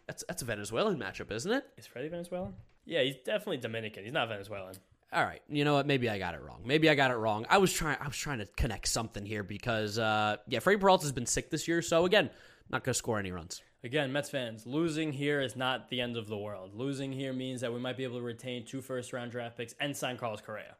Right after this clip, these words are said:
Speaker 1: Remember, we're rooting for two things right now. We're rooting for, we wanna see, like, you know, the guys who are gonna be here continue to play well, finish the season strong. Brandon Nimmo, Francisco Lindor, all those guys. And we want Pete Alonso to forty home runs. He's at thirty-six.
Speaker 2: Eight to
Speaker 1: Milwaukee
Speaker 2: forty.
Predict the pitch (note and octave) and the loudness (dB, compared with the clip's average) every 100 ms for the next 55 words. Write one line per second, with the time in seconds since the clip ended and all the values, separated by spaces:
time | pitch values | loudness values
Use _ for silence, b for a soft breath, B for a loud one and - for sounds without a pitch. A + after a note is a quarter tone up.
0 | - E3 E3+ A2 F2 B2+ D#3+ F#3 F#3 F3 | 2 4 6 4 2 6 10 8 8 2
1 | E3 - D3 E3+ D#3+ C3+ G#2+ G#2 F#2 F2 | 0 0 2 4 4 2 0 -2 -4 -6
2 | E2 _ D3+ F3+ F#3 F#3+ F#3 F3+ G3+ A3+ | -12 _ 4 4 6 6 6 4 2 2
3 | A3 G#3+ G3+ G3 G3+ D3 D3+ - F#3 E3 | 2 2 2 2 2 2 2 2 4 6
4 | F3 F3+ F#3 F3 C#3 B2 B2 A2+ B2 A#2+ | 6 6 4 4 4 2 0 0 -2 -2
5 | G#2 G#2+ G#2 F#2+ A2 - D3+ D3+ - C#3+ | -2 0 0 2 0 2 0 0 -2 -2
6 | A2 G2+ - F#2+ A2 B2 A2 F#2 F#2 F#2+ | -2 -6 -4 -4 -2 -2 -2 -2 -4 -2
7 | G#2 A2+ G#2 F#2 G#2 - F#2 E2 F2 F2 | -2 -2 -4 -6 -6 -6 -6 -6 -8 -8
8 | F#2+ A2 D3+ D3 A#2+ G#2+ G2+ F#2+ F2+ A2 | -2 0 2 4 4 2 -4 -4 -4 -4
9 | - B B B G#3+ A3 G3+ F#3+ F#3+ F3+ | -8 B B B 8 10 12 10 10 8
10 | E3+ D3+ C#3+ C3 B2 - C3 A2+ G#2 G#2+ | 8 8 4 2 0 0 0 0 -2 -4
11 | G2 F#2+ A2 F#3 A3 C4+ C4 A3 - A#3+ | -6 -4 6 8 10 10 10 6 8 8
12 | - F#3+ F#3+ A3+ D4 F#3 D#3 B2+ | 8 10 12 12 12 12 8 6